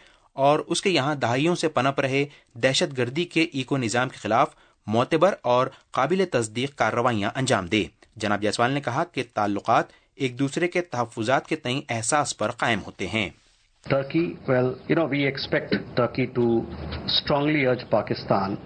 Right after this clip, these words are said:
Speaker 2: to end its support to cross-border terrorism and take credible and verifiable action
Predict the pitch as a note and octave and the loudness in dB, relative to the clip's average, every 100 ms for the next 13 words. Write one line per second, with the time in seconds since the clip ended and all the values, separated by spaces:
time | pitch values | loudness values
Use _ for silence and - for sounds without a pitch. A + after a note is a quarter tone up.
0 | - B2+ B2+ B2 B2 - - B2+ A#2+ - | 0 2 2 0 -2 -4 2 2 2 0
1 | A2+ F#2+ - - B2+ - B2 A2 - A#2+ | 0 0 -2 -2 -2 0 0 0 0 2
2 | B2 A#2+ C3+ A2+ - B2 A2+ - - A#2 | 2 2 2 0 2 0 0 -6 -2 0
3 | A#2+ B2 B2 A#2+ - - - - B2+ G#2 | 2 2 0 -2 -4 -6 -6 -6 -2 0
4 | G2+ B2 A#2+ A#2 A#2 A2+ A2 C3 - - | 2 2 0 0 2 2 2 -2 -6 -8
5 | - C3 - - A#2 | 0 0 0 0 2